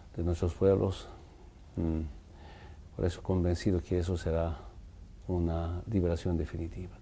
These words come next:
Hace dos o tres días, no sé cuándo, Iván, eh, los organismos internacionales afirman que en pocos años bajamos el once por ciento, ¿no?,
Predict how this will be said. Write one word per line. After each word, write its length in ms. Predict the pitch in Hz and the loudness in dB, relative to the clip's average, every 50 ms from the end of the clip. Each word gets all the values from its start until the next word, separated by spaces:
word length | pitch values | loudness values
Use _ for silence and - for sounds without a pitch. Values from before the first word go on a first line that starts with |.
| - - - | -12 -8 -8
Hace 220 | 127 113 - 147 | -6 -2 0 4
dos 240 | 165 165 135 - - | 4 4 4 4 0
o 60 | 123 | 0
tres 280 | - - 123 123 113 113 | 4 8 8 8 8 8
días, 540 | 151 165 156 127 107 104 101 - - - - - - - - - - - | 8 8 10 8 8 6 4 0 -4 -8 -8 -10 -12 -14 -16 -16 -8 -4
no 120 | 117 107 | -2 0
sé 80 | 113 110 | 0 4
cuándo, 260 | - 123 123 113 110 | 6 6 8 10 10
Iván, 380 | 107 101 110 123 131 123 113 110 - - 180 190 202 202 202 208 - - 165 | 10 10 10 8 6 4 2 -2 -8 -10 -10 -8 -8 -8 -10 -12 -12 -8 -4
eh, 220 | 104 98 95 92 90 | 0 2 2 2 4
los 180 | 92 101 95 117 | 2 2 2 2
organismos 560 | 117 117 104 101 113 123 120 113 117 101 113 | 2 4 6 8 8 8 8 8 6 6 6
internacionales 920 | 104 95 - 95 98 95 92 - 107 104 104 98 92 92 - - - - - - - - - - - - - - - - - - - | 4 4 4 4 4 4 4 2 2 4 4 2 2 0 -4 -10 -14 -16 -18 -20 -20 -20 -20 -18 -18 -18 -18 -18 -18 -18 -14 -6 -4
afirman 680 | 98 90 - 117 110 104 107 104 110 113 110 110 95 | -4 2 6 6 6 8 8 6 6 4 4 2 0
que 520 | - - - 98 92 90 90 87 87 87 | 0 0 0 2 4 4 4 2 2 0
en 440 | 87 - 139 127 113 104 98 92 - - - - - - - | -2 -4 -6 -6 -4 -4 -6 -6 -10 -12 -16 -16 -16 -14 -2
pocos 380 | - 147 131 - - 98 - - | 0 0 2 2 2 0 0 0
años 380 | 104 117 123 123 117 117 - - | 0 0 2 0 0 -2 -4 -2
bajamos 640 | 107 104 98 107 110 113 113 110 107 101 - - - - 143 120 120 110 101 | 0 0 0 0 0 0 0 0 0 -2 -4 -8 -12 -12 -10 -8 -8 -8 -8
el 260 | 123 123 117 117 - - - | -6 -4 -2 -2 -4 -4 -2
once 420 | - 139 139 139 120 107 - - 101 | 2 4 4 6 4 4 0 -2 -2
por 200 | - 101 92 90 | 0 0 -2 -2
ciento, 560 | - - - 123 110 92 87 85 92 - - - - - - - - - - - - - - - - - - - - - - - - - - - - - - - - - | 0 4 6 6 6 6 2 0 -4 -6 -10 -10 -12 -12 -14 -14 -14 -16 -16 -18 -18 -18 -18 -16 -16 -16 -16 -16 -16 -18 -18 -18 -18 -16 -16 -16 -14 -14 -14 -12 -6 -2
¿no?, 460 | 98 92 95 98 104 110 120 120 110 | 0 2 4 4 4 4 2 2 0